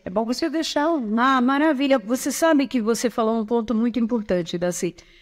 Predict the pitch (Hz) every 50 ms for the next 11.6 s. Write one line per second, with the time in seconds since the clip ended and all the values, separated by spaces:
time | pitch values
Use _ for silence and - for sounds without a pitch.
0 | _ _ _ - 214 196 269 269 269 - - - 359 370 269 247 240 214 233 214
1 | 202 190 214 208 180 - 214 196 180 - 185 170 - - - 233 233 214 208 -
2 | _ _ _ _ _ _ _ _ _ _ 233 247 254 269 262 254 262 285 302 311
3 | 277 - - 269 262 269 269 269 269 269 269 262 262 247 214 - - - 262 247
4 | 240 - 254 226 - - 269 208 214 190 196 202 196 - - _ _ _ _ _
5 | _ _ - 202 214 226 208 214 220 - - - 277 285 294 294 262 - - 254
6 | 240 202 202 196 190 180 175 170 - - 175 170 165 165 190 226 262 220 - -
7 | - - 196 190 185 202 165 - - 226 254 269 - - 294 311 - - 269 247
8 | 277 294 - 339 311 - - _ _ _ - 254 277 - - 370 392 440 - -
9 | 392 - - 339 330 339 320 277 311 339 302 - - - 311 285 - - 220 220
10 | 220 185 170 - _ _ _ _ _ 233 208 - 311 311 311 285 - - - -
11 | _ - 285 254 214 185 - 302 359 403 403 392